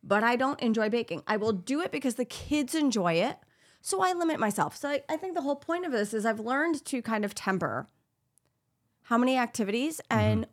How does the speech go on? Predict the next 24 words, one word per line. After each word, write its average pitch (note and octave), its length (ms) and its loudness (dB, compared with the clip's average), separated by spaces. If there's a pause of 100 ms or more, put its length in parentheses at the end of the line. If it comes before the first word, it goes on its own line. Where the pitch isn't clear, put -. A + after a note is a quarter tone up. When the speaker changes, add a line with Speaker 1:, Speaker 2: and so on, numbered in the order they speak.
(200)
Speaker 1:
my A#3+ 260 -2
expectations A3 920 -2
of G3+ 180 -2
what G#3 160 -2
the G#3+ 60 -4
month G3 200 -4
of F#3 120 -12
Christmas G3 380 -8
is F#3 100 -18
gonna F#3 180 -4
be A#3+ 140 -2
like. - 280 -6 (600)
Even G#4+ 220 0
to D4+ 60 2
the C4 80 0
point A#3 220 2
this E4 200 0
year, G#3 240 4
I'm A#3 80 0
like, A#3 260 0
"You F4 120 -4
know F#4+ 120 0
what? F#4+ 240 2 (760)
Like, E4+ 180 2